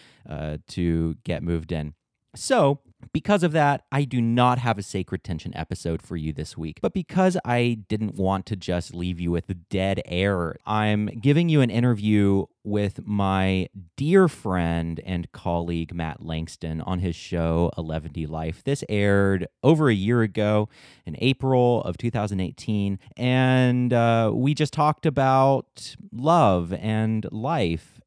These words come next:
and art and what inspires us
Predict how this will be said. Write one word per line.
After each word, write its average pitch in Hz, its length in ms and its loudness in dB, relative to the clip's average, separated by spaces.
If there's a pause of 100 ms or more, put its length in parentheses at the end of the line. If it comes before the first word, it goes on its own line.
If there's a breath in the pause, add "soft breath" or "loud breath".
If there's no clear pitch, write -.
and 107 720 0 (140)
art 120 480 2
and 95 180 -2
what 117 180 0
inspires 117 640 -2
us 87 460 -4